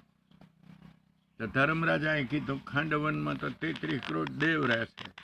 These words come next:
પછી એના સામું જોયું નહીં ને અર્જુન સામું જોઈને કીધું કે, "તમારા હથિયાર લઈ આવો, આ વ્યાસની કથા છે, આ દેશનો મૂળ ગુરુ છે એની." આ બાવો ઘરનું બોલે છે એવું લાગે છે?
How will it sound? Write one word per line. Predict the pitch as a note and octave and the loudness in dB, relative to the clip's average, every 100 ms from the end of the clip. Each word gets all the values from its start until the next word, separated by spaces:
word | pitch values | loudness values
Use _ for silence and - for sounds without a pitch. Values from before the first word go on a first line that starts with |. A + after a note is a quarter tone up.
| - | -8
પછી | C#3 D3+ | -6 -2
એના | E3 D#3+ D3+ | -2 2 2
સામું | D3+ F3+ E3+ A#2+ | 2 0 -2 -2
જોયું | D#3 F3 F3 | 0 0 0
નહીં | F3+ F3+ | -2 -2
ને | E3 | 0
અર્જુન | D3 D#3 E3+ C#3+ | 0 0 0 0
સામું | E3 D#3 | 0 -2
જોઈને | C3 D#3 D3 | -4 -4 -4
કીધું | C3 C#3+ D3 C3+ | -6 -6 -6 -6
કે, | |
"તમારા | A#2+ C#3+ C#3 B2+ | -6 -6 -4 -4
હથિયાર | A2+ - D#3 | -4 -6 -4
લઈ | D3 D#3+ | -2 -2
આવો, | B2+ G#2 G#2+ _ _ _ _ _ _ _ _ _ _ _ _ _ _ _ _ _ - | -2 -6 -12 _ _ _ _ _ _ _ _ _ _ _ _ _ _ _ _ _ -4
આ | B2 | 2
વ્યાસની | A#2+ C3+ D3+ C#3 C#3 C3+ | 4 6 6 4 0 -2
કથા | C#3+ A#2+ B2 | -2 -2 -2
છે, | A2+ B2+ | 0 0
આ | |
દેશનો | A#2+ B2+ C3 C3+ B2+ | 0 0 -2 -2 0
મૂળ | A#2+ C3 | 0 0
ગુરુ | A2 A#2+ A#2 | -2 -2 -4
છે | - A2 | -6 -6
એની." | A2 G#2+ E2 - E3 - _ _ _ - _ _ _ _ _ _ _ - | -6 -6 -10 -14 -16 -16 _ _ _ -20 _ _ _ _ _ _ _ -12
આ | F#2 | -2
બાવો | A#2 C#3+ C3+ | 2 2 0
ઘરનું | A#2+ A#2 C#3+ D3 | 0 2 2 0
બોલે | D#3 E3 D3 | 2 4 4
છે | |
એવું | E3 E3+ | 4 2
લાગે | F3+ F3 F#3 | 2 4 2
છે? | A3 | 0